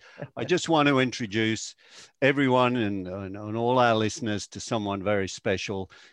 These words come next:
Speaker 1: and it's Peter Eastway. And Peter has more letters after his name than the alphabet.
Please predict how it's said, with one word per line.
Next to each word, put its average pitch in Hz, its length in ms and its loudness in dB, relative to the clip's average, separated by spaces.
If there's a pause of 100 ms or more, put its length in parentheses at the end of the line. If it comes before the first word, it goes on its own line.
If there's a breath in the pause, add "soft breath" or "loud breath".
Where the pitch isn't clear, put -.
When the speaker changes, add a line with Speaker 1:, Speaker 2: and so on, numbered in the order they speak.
(140)
Speaker 1:
and 92 420 -6
it's 90 220 -12
Peter 135 320 2
Eastway. 101 680 2
And 95 220 -8
Peter 151 420 2
has 117 280 2
more 123 240 2
letters 117 680 2
after 113 320 0
his 95 160 -6
name 104 360 -2
than 101 120 -4
the 95 120 -6
alphabet. 95 680 -6